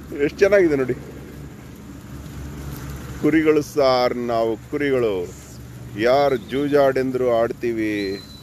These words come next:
ಯಾರು ತಪ್ಪು ಮಾಡೆಂದ್ರು ಮಾಡ್ತೀವಿ. ಸತ್ಯ ಹೇಳೋರು ಮಾತು ನಂಬೋದಿಲ್ಲ.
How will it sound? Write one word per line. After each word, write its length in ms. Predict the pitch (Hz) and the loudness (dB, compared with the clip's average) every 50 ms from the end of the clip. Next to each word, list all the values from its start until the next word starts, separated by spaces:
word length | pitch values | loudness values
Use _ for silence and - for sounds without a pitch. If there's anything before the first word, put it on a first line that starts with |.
| - - - - - - - - - | -20 -20 -20 -20 -20 -20 -18 -14 -6
ಯಾರು 360 | 98 110 117 123 135 131 127 | -2 2 2 4 4 2 2
ತಪ್ಪು 320 | 107 - 123 117 - - 135 | 0 -4 -6 -6 -4 -4 -4
ಮಾಡೆಂದ್ರು 520 | 135 131 127 123 127 123 120 120 120 120 | -2 -2 0 -2 -2 -4 -4 -4 -4 -4
ಮಾಡ್ತೀವಿ. 800 | 113 117 110 110 107 104 - 107 104 101 101 95 92 90 90 87 - - - - - - - - - - - - - - - - - - - - - - - - | -4 -4 -4 -4 -6 -6 -6 -6 -4 -4 -4 -4 -4 -6 -8 -12 -16 -20 -20 -20 -20 -20 -20 -20 -20 -20 -20 -20 -20 -20 -20 -20 -20 -20 -20 -20 -20 -12 -4 0
ಸತ್ಯ 340 | 135 131 - - 160 151 147 | 0 0 0 2 2 4 4
ಹೇಳೋರು 520 | 135 143 135 131 131 131 131 127 120 117 | 6 4 4 2 2 2 2 2 0 0
ಮಾತು 340 | 113 117 120 131 131 127 127 | -2 -2 -2 -4 -4 -4 -6
ನಂಬೋದಿಲ್ಲ. 500 | 127 123 123 117 123 117 113 110 113 110 | -6 -6 -6 -6 -6 -6 -6 -4 -4 -2